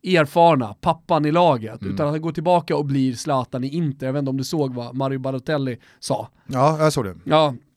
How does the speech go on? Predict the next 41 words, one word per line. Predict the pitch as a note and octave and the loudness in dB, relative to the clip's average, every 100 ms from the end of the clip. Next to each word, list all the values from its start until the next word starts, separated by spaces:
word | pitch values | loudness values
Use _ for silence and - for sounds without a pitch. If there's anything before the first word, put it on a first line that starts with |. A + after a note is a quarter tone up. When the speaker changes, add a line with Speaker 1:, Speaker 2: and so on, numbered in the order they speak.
| _ | _
Speaker 1:
ni | F3 F#3 | 0 2
som | D#3+ | 4
har | E3+ | 2
missat | F3+ D#3+ F3+ C3 | 2 2 0 0
det | C3 | -2
då, | A#2+ A2+ _ _ | -4 -8 _ _
så | - - D#3+ D3 C3+ C3 B2+ B2+ | -16 -4 2 4 6 6 4 0
berättade | C#3 E3+ E3+ - E3 | 2 2 2 0 0
han | C#3 C#3 C3 | 0 0 -2
om | C3 | -4
tiden | B2+ - D#3+ C#3+ C3 B2 C3 | -6 -6 -6 -4 -4 -6 -6
då | C3+ | -4
han | B2 C#3 B2+ C3 C3 | -2 -2 -2 -6 -4
var | C3+ | -4
på | B2+ | -4
väg | C3+ C3+ C3+ | -2 -2 -2
upp | C3 _ - - | -6 _ -20 -8
i | C#3 C3 | -4 -2
A-laget, | E3 F3 F3+ G3 E3 | 2 4 4 2 0
fick | C#3 - E3 C#3 | -6 -10 -18 -4
träna | E3+ C#3 D3 C#3+ | -2 0 -2 -4
de | C#3 | -6
första | C3 D3+ E3+ | -6 -6 -6
träningarna, | E3+ F3 D#3 F3 | -2 0 0 -2
han | C#3 | -4
var | B2+ | -4
sexton | - E3 - D#3 | -4 -4 -2 -2
år | D3+ D3 C#3+ - - | 0 -2 -4 -16 -16
och | - D3 | -8 -2
Zlatan | E3 D3 C#3+ D3 | 2 2 2 -2
var | C#3+ C3+ | 0 -2
liksom | C#3+ C3+ | -4 -6
den | C3 | -6
stora, | B2+ D#3 C#3 C3 A#2+ _ | -4 -2 0 0 -4 _
eh, | C3+ D3+ | -6 2
en | G3+ G3 | 2 2
av | |
de | E3 | -2
stora | D#3+ C3+ | -2 -2
gudarna, | B2 A#2+ G2+ - | -2 -6 -8 -20
va? | - | -20